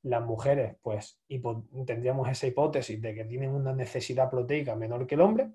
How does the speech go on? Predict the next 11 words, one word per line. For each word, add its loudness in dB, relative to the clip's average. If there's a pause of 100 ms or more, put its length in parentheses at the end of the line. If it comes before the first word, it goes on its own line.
¿vale? 4
Porque -2
oxidan -4
menos -2
aminoácidos -2
durante -4
la -2
práctica 0
deportiva. 4 (760)
Y 8
bueno, 6